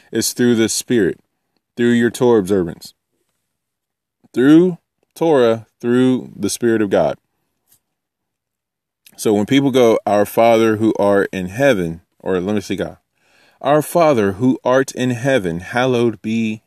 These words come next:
thy name." If you're going to utter that prayer with integrity and truthfulness, like you should be, you're saying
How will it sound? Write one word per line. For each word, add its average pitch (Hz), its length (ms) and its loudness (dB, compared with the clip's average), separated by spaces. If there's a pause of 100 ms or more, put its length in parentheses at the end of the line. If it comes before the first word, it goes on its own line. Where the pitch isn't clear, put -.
thy 107 380 -2
name." 76 340 -6 (720)
If 107 200 -4
you're 120 200 2
going 180 220 0
to 165 140 0
utter 160 260 2
that 156 220 2
prayer 160 480 0 (1500)
with 139 320 0
integrity 165 680 0
and 160 100 0
truthfulness, 120 680 -4 (100)
like 104 260 -2
you 120 140 -4
should 208 400 -2
be, 98 320 -2 (1200)
you're 131 300 2
saying 139 640 -2